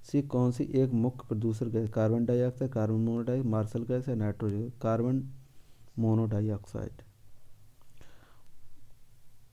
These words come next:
क्वेश्चन है कि वाहनों से पेट्रोल जलने धातु वायु को प्रदूषित करती है, मरकरी, कैडमियम या लेड? कार्बन डाइऑक्साइड।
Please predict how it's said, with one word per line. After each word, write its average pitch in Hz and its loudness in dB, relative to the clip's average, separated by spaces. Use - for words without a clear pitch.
क्वेश्चन 135 2
है 156 4
कि 156 -2
वाहनों 113 2
से 143 -4
पेट्रोल 135 2
जलने 131 4
धातु 120 0
वायु 120 6
को 147 0
प्रदूषित 120 2
करती 123 2
है, 127 6
मरकरी, 117 2
कैडमियम 127 4
या 127 4
लेड? 107 2
कार्बन 113 4
डाइऑक्साइड। 131 2